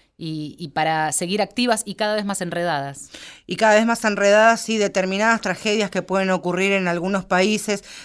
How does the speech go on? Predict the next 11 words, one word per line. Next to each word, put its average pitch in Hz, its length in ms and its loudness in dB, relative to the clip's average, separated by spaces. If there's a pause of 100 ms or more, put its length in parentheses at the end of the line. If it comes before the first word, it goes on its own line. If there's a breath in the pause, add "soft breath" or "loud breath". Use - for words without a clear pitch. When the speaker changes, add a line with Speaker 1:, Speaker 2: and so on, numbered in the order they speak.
(120)
Speaker 2:
Decían 185 560 0
recién 190 480 -2
nuestra 165 380 -4
compañera 175 400 -2
allí 180 160 -2
de 185 100 0
Brasil 175 320 -2
lo 185 80 0
que 180 80 -4
había 170 220 0
sido 185 340 0